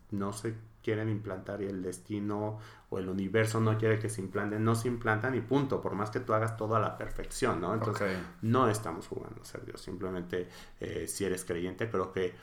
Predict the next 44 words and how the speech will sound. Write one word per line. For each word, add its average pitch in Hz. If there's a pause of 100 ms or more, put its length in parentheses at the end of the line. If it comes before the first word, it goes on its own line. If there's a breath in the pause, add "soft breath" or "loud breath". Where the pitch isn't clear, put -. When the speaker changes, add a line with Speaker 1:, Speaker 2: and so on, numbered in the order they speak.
(280 loud breath)
Speaker 1:
Dios 98
por 98
algo 92
nos 87
ha 95
dado 92
las 90
herramientas 92
y 98
la 90
capacidad 92
de 90
desarrollarlas, 101 (280 loud breath)
eh, 87
pues, 85
justamente 90
para -
que 87
lleguemos 85
a, 90
a 87
donde 90
estamos, 123
que 90
es, 110 (380 loud breath)
eh, 85
hacer, 87 (460 loud breath)
eh, -
pues, 92
futuros 98
mamás 95
o -
papás 101 (300)
felices 87
y 90
cumplir 90
este 92
sueño 92
de 92
concebir 85
la 82
familia 82
que -
quieran. -